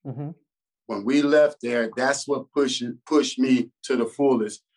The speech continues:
Speaker 2: to just go all in with Skates Out. And that's how we
Speaker 1: Yeah.
Speaker 2: start developing and coming up with different ways to move our,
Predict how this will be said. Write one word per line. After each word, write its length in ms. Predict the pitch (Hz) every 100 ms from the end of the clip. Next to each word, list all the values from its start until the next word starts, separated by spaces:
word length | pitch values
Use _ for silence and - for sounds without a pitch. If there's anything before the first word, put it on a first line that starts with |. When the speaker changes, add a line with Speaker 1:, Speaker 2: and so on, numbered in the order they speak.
| _
Speaker 2:
to 180 | - 113
just 320 | 110 117 - -
go 240 | 110 110
all 320 | 123 127 123 123
in 180 | 113 104
with 120 | 101
Skates 380 | - 117 110 117
Out. 260 | 107 101 101
And 140 | 104
that's 200 | 113 120
how 120 | 120
we 120 | 117
Speaker 1:
Yeah. 140 | 113 117
Speaker 2:
start 220 | 117 107
developing 640 | 117 - 117 110 110 104 101 _ _ _ _
and 160 | 101 98
coming 280 | 139 123 117
up 160 | 110
with 180 | 107 101
different 460 | 117 120 - 107 104
ways 440 | 120 127 120 120
to 140 | - 101
move 460 | 113 127 120 110 -
our, 340 | 110 107 104